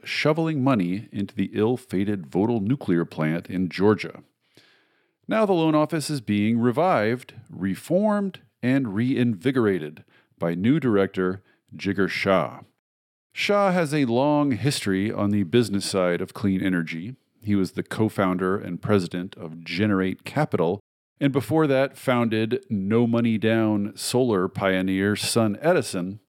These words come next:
but he's perhaps best known to energy nerds as the co-host of the late lamented podcast, The Energy Gang.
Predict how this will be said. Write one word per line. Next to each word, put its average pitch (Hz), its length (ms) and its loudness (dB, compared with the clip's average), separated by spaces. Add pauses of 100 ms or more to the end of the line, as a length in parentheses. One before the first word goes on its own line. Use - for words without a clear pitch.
(140)
but 120 180 4
he's 170 180 0
perhaps 139 420 2
best 160 300 0
known 110 500 0 (120)
to - 180 -4
energy 98 380 0
nerds 87 760 -2
as 80 220 -10
the - 240 -16
co-host 110 560 0
of 82 160 -8
the 131 140 -4
late 117 300 -2
lamented 113 500 -2
podcast, 90 680 0 (340)
The - 200 -16
Energy 95 380 0
Gang. 69 560 -4